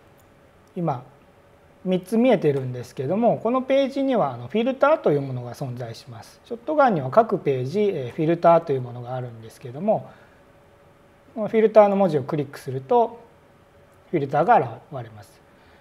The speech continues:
このままだと別のところをクリックすると消えてしまうんですが、フィルターをクリックして、えー、この埋め込みボタンを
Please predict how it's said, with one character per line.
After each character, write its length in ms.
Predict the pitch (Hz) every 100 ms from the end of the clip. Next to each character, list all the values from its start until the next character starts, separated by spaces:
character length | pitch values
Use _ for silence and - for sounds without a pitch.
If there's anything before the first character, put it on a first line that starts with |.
| _ _ -
こ 100 | 262
の 60 | 294
ま 100 | 302
ま 120 | 311
だ 120 | 233
と 100 | 151
別 240 | 160 165
の 80 | 208
と 140 | 208 226
こ 100 | 214
ろ 60 |
を 40 | 127
ク 140 | 165
リ 80 | 156
ッ 60 |
ク 80 | -
す 120 | -
る 120 | 127 127
と 200 | 190 143
消 180 | 175
え 40 | 160
て 100 | 165
し 120 | 170
ま 140 | 160
う 60 | 147
ん 60 | 120
で 80 |
す 140 | 123 160
が、 200 | 226 180
フ 80 | 226
ィ 60 |
ル 80 | 233
タ 140 | 233
ー 60 | 226
を 60 | 220
ク 140 | 226
リ 100 | 220
ッ 60 | 220
ク 180 | - 170
し 60 |
て、 320 | - 233 226 233 - - - _ _ _ _ _ _ _ _ -
え 180 | 160 151
ー、 20 |
こ 100 | 165
の 120 | 160
埋 40 | 196
め 120 | 254
込 140 | 254
み 100 | 262
ボ 160 | 247 240
タ 120 | 196
ン 100 |
を 80 | 127